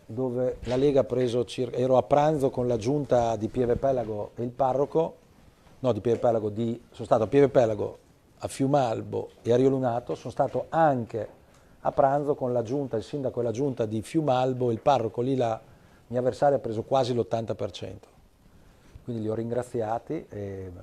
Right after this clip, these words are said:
visto che m'han detto che sono stato uno straordinario presidente, ma a parte le battute, son partito da lì volutamente perché abbiamo progetti in atto anche con loro. Cioè, ho voluto dare il segnale che si ripartiva immediatamente dai luoghi dove abbiamo avuto più problemi di consenso.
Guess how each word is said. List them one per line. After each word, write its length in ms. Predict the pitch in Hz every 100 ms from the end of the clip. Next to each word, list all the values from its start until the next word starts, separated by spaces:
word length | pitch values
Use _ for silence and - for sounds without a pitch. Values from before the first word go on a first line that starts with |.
| - - - - _
visto 280 | - 104 101
che 80 | 104
m'han 160 | 104 107
detto 220 | 110 107
che 80 | 101
sono 160 | 110
stato 240 | 95 107 107
uno 140 | 104
straordinario 560 | - 104 104 110 107 101
presidente, 640 | 110 - 143 104 113 -
ma 100 | 95
a 80 | 90 _ - - - -
parte 260 | 113 117
le 120 | 131 120
battute, 400 | 123 127 120 113
son 200 | - 120
partito 360 | 120 143 139
da 80 | 120
lì 120 | 120
volutamente 640 | 123 113 107 110 139 117 98
perché 180 | 98 101
abbiamo 300 | 104 110 107
progetti 440 | 104 98 110 -
in 80 | 107
atto 360 | 127 135 -
anche 200 | 113 98
con 180 | 101 101
loro. 420 | 104 127 131 139 - _ _ - - - -
Cioè, 160 | - 143
ho 40 |
voluto 260 | 139 160 160
dare 200 | 151 160
il 60 | 139
segnale 440 | - 156 160 170
che 100 | 160
si 160 | - 127
ripartiva 540 | 131 135 127 143 123
immediatamente 1200 | 143 160 139 127 123 131 135 147 160 - 165 165 - _ _ _ _
dai 220 | 113 123
luoghi 360 | 127 139 151 147
dove 220 | 127 113
abbiamo 300 | 110 120 117
avuto 320 | 113 123 127
più 180 | - 113
problemi 380 | 113 110 113 107
di 80 | 101
consenso. 680 | 104 95 - 95 95 -